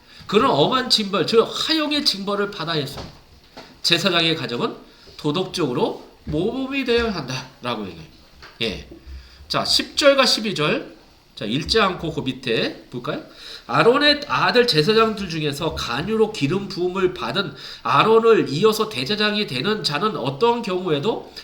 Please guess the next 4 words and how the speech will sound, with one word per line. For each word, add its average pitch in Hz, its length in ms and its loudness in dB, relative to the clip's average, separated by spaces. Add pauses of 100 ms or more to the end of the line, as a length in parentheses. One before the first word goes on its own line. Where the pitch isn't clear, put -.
(220)
성소에서 240 880 4
나오지 220 480 0
말아야 202 340 0
합니다. 135 320 -6